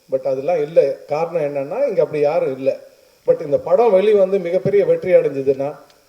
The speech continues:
இது எல்லாருக்கும் மிகப்பெரிய மரியாதை, மிகப்பெரிய அங்கீகாரம். அது உங்களால் மட்டுமே முடியும். You all only can support and help a good movie. ஆஹ், எனக்கு முன்னாடி பேசின நண்பர்கள் சொன்ன மாதிரி எல்லா படத்துக்கும் சொல்லணும்னு அவசியம் இல்ல.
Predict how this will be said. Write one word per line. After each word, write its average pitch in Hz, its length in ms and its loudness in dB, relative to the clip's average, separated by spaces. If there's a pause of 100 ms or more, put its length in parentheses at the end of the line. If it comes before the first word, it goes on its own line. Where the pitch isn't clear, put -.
(320)
இது 123 160 -10
எல்லாருக்கும் 165 460 -4
மிகப்பெரிய 175 500 2
மரியாதை, 143 440 6 (440)
மிகப்பெரிய 170 480 0
அங்கீகாரம். 139 560 0 (640)
அது 131 220 2 (560)
உங்களால் 143 420 -2
மட்டுமே 160 420 -6
முடியும். 147 380 -6
You 135 140 2
all 139 180 4
only 143 220 -8
can 135 280 -10
support 147 420 -4
and 117 160 -14 (100)
help 131 260 -8 (360)
a 107 120 -12
good 147 220 0
movie. 135 300 -4 (840)
ஆஹ், 113 220 -10
எனக்கு 147 240 -6
முன்னாடி 165 240 -4
பேசின 151 320 -6
நண்பர்கள் 147 320 0
சொன்ன 135 180 -8
மாதிரி 139 200 -2
எல்லா 135 160 -4
படத்துக்கும் 165 400 -8
சொல்லணும்னு 143 300 -6
அவசியம் 127 340 -8
இல்ல. 117 120 -10